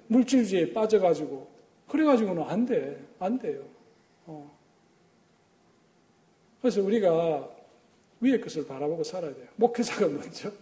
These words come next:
<laughs> 위의 것을 바라보고 살아야 됩니다. 우리 목회자가 먼저 본이 돼서 검소한 삶을 살고 성도들에게도 그런 삶의 본이 돼서 우리 성도들이 이 땅을 살아가지만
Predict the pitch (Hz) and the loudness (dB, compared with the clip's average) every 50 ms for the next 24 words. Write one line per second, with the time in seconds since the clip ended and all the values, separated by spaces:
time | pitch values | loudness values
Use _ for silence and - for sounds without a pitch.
0 | - - - - - - - _ - 247 233 - - 156 139 156 143 - - 143 | -20 -20 -20 -20 -20 -20 -12 _ 0 0 0 0 0 -2 -2 -4 -4 -2 -2 -2
1 | 151 156 151 202 208 175 147 - 175 190 190 165 139 139 131 131 131 131 - - | -2 0 0 0 0 0 -2 -2 -2 -2 -2 -2 -4 -6 -8 -14 -14 -16 -18 -20
2 | - - _ _ _ _ _ - 185 180 185 180 170 165 156 147 - - - - | -20 -20 _ _ _ _ _ -8 -6 -4 -2 0 0 0 0 -2 -6 -10 -18 -18
3 | - - 202 208 208 220 208 190 180 160 160 143 143 147 143 151 147 180 175 160 | -6 0 0 2 4 4 4 6 6 4 4 2 0 0 -2 -2 -2 -4 -4 -2
4 | - 180 185 190 185 175 180 170 156 - - 151 139 135 - - - 175 175 190 | -2 -2 -2 -2 -2 0 0 0 0 0 -2 -4 -6 -6 -8 -6 -4 -2 -2 -2
5 | 180 196 196 180 160 147 147 151 151 156 170 175 165 - 147 131 131 135 135 - | -2 -2 -2 -2 -2 -2 -4 -4 -4 -4 -4 -6 -8 -8 -10 -10 -10 -8 -6 -6
6 | - - - - - - _ _ _ _ _ _ _ - - - 226 226 226 226 | -6 -6 -8 -14 -20 -20 _ _ _ _ _ _ _ -14 -6 -2 0 2 4 4
7 | 214 208 175 151 139 139 131 139 151 165 165 151 135 - - - - - _ _ | 4 4 4 2 2 -2 -2 -2 -2 -2 -2 -2 -4 -8 -14 -20 -20 -20 _ _
8 | - 185 170 160 156 - 180 185 190 196 190 190 170 170 180 202 208 175 175 180 | -10 -8 -8 -6 -6 -6 -6 -6 -2 -2 -2 -2 -2 -2 0 0 0 0 0 -2
9 | 165 - - 147 131 143 147 143 - - _ _ _ _ - 170 170 180 - 214 | -2 -4 -6 -8 -10 -10 -14 -16 -18 -20 _ _ _ _ -8 -6 -6 -4 -2 -2
10 | 208 202 202 196 165 170 202 - - 226 226 226 220 208 240 247 202 180 190 208 | 0 2 2 2 2 0 -2 0 2 2 2 2 2 2 2 4 4 4 2 2
11 | 240 214 160 139 135 143 147 | 0 -4 -6 -6 -8 -10 -14